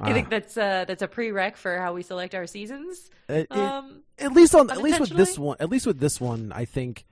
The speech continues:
Speaker 2: Carpenter's output from, I'll give you Dark Star, 'cause I feel like Dark Star kinda gets a pass because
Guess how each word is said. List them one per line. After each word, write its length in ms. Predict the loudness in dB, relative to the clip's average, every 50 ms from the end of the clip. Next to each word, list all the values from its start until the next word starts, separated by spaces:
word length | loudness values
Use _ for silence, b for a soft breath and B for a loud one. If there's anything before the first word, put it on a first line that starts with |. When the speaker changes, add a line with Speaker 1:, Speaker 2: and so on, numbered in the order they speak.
| _ _ -6
Speaker 2:
Carpenter's 460 | -4 -4 -2 -2 -2 0 0 0 0 -4 -6
output 540 | -6 -4 -4 -6 -6 -6 -6 -6 -6 -6 -8 _ _ _ _ -20
from, 800 | -20 -18 -8 -4 -4 -2 -2 -2 -4 -4 -6 -8 -8 -10 -12 -14 _ _ _ _ _ -2
I'll 140 | 0 0
give 220 | 2 2 2 2 4
you 80 | 4 2
Dark 280 | 2 2 0 0 0
Star, 340 | 0 0 2 2 2 2 -2
'cause 100 | -4 -4
I 60 | -4
feel 140 | -2 0 0 -2
like 100 | 0 -2
Dark 240 | -2 -4 -4 -4
Star 200 | -2 0 0 0
kinda 180 | 0 -2 -4 -4
gets 180 | -4 -6 -6 -6
a 40 | -6
pass 300 | -4 -4 -2 -2 -2 -4
because 560 | -6 -6 -4 -2 -2 -2 -2 -4 -6 -8 -10